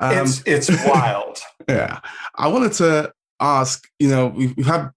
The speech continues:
Speaker 1: we've had Back to the Future as a movie. We've had Back to the Future as a concept. We're now gonna have Back to the Future as a musical.
Speaker 2: Mm-hmm.
Speaker 1: You've had an incredible filmography. If you could have
Speaker 2: Mm-hmm.
Speaker 1: another movie in your filmography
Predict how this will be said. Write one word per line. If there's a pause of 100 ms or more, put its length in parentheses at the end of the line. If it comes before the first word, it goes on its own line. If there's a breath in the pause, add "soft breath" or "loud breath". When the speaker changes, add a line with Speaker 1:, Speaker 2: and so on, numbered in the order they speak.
Speaker 1:
we've
had
Back
to
the
Future
as
a
movie.
We've
had
Back
to
the
Future
as
a
concept.
We're
now
gonna
have
Back
to
the
Future
as
a
musical. (280 loud breath)
Speaker 2:
Mm-hmm.
Speaker 1:
You've
had
an
incredible
filmography. (380 loud breath)
If
you
could
have
Speaker 2:
Mm-hmm.
Speaker 1:
another
movie
in
your
filmography